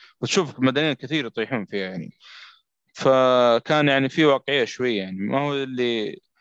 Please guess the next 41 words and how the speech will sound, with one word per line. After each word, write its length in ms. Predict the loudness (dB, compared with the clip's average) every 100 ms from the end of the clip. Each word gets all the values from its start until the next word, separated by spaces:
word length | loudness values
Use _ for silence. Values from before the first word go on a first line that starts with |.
| _ -6
يجيك 200 | -4 -2
مطاردة 380 | 0 0 0 -2
كذا 200 | -4 -4
في 60 |
الشارع، 260 | -2 -2 0
ما، 340 | 0 -2 -4 -10
<laughs> 240 | -16 -18 -2
اللي 100 | 2
ما 140 | 4 4
يضر 280 | 4 2
إلا 360 | 2 2 0 -2 -4 -6 -6 -8
يا 240 | -4 0 0
الشرطي، 460 | 2 0 2 2
يا 260 | 2 2 0
الشرطة 380 | 0 -2 0 -2
والعصابة 460 | -2 -4 -4 -4
بس 260 | -8 -8 -10
يعني. 280 | -12 -14 -20 _ -20 -4 0
أما 160 | 2
اللي 120 | 0
في 60 | -2
الشارع 460 | 2 4 6 6 2
كمدنيين 720 | 0 -2 0 0 0 -2 0
وهذا 240 | 0 0
ما، 240 | -2 -4
ما 140 | -4 -8
ح-، 180 | -8 -10 -12
ما 320 | -12 -6 -2 -2
يجي 140 | -2
من 60 | -8
شيء 200 | -8 -10
يعني. 260 | -10 -12 _ -20 -18 -20 -2
فهنا 280 | 2 4 4
لا 180 | 4 4
يعني، 400 | 4 2 0 -2
بالعكس، 400 | 0 0 0 0
ك-، 80 |
أعطاك 580 | 2 2 2 0 0 0
واقعية 420 | -2 0 0 0
أكثر 300 | -2 -4 -10
يعني. 220 | -8 -10